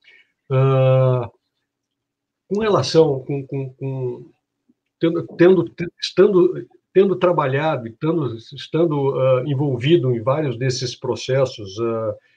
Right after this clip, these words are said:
em vários desses projetos de reforço de barragens, et cetera, eu tenho tido a oportunidade de conviver com muita gente, discutir com muita gente, né?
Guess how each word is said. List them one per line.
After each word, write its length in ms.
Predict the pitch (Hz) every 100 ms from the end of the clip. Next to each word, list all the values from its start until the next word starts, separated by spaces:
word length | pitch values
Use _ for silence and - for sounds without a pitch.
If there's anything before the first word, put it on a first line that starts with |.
| _ -
em 60 |
vários 260 | 107 147 135
desses 360 | 135 131 127 -
projetos 680 | 139 123 104 127 131 127 107
de 120 | 110
reforço 460 | 123 - 131 -
de 80 | 113
barragens, 480 | 113 113 110 110 110
et 140 | 123 -
cetera, 420 | 143 147 147 101 _ _ _ -
eu 140 | 143
tenho 180 | 135 165
tido 220 | 160 170
a 60 | 160
oportunidade 640 | 160 156 156 135 143 147 131
de 80 |
conviver 380 | - 160 135 147
com 80 | 156
muita 240 | 151 160
gente, 220 | 131 139 -
discutir 400 | - 131 - 160
com 100 | 135
muita 240 | 127 127
gente, 420 | 110 107 101 -
né? 280 | 90 123 131